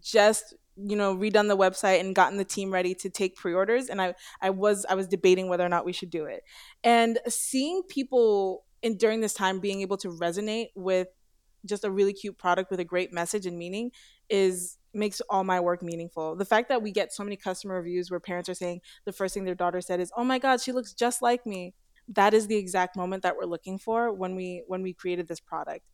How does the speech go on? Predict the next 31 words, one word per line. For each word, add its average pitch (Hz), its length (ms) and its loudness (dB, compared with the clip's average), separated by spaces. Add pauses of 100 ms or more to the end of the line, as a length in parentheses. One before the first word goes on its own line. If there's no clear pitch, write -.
(400)
So 226 340 4
for 254 120 -2
me, 294 240 0
I 247 80 12
don't, 370 260 6
<laughs> - 40 0
I, 254 140 4 (220)
I 247 80 6
mean, 285 420 0 (100)
I'm 247 160 6
all 311 120 6
gushy 247 360 2
'cause 254 160 -2
I'm 254 100 0
just 254 140 -6
like, 233 160 2
"Wow, 226 340 2
like, 214 160 4
kids 226 220 0
really 247 240 0
love 220 240 8
this." 185 260 2 (240)
And 233 140 4
a - 20 8
lot 262 160 12
of 339 80 10
my 294 140 6
friends 262 280 2
who 247 100 -4
work 220 220 2
in 240 60 -6